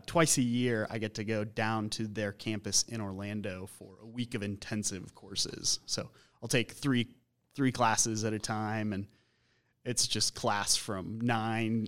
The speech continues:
A M to nine P M, five days in a row, and it's just incredible to be able to learn from those professors who often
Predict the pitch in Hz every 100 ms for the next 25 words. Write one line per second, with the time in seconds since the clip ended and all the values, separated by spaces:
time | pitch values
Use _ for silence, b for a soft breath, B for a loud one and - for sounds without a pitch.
0 | - 139 143 143 139 143 139 139 120 117
1 | 117 117 117 - - 147 139 135 131 127
2 | 107 123 110 117 107 113 117 113 110 107
3 | 110 113 110 107 - - 110 - - 90
4 | - _ _ - 82 - - 117 73 67
5 | - - - - - 64 - 110 101 101
6 | 101 104 - 95 92 - _ _ _ -
7 | 117 - 113 101 151 139 - 127 123 123
8 | - 113 - - 135 143 - 135 127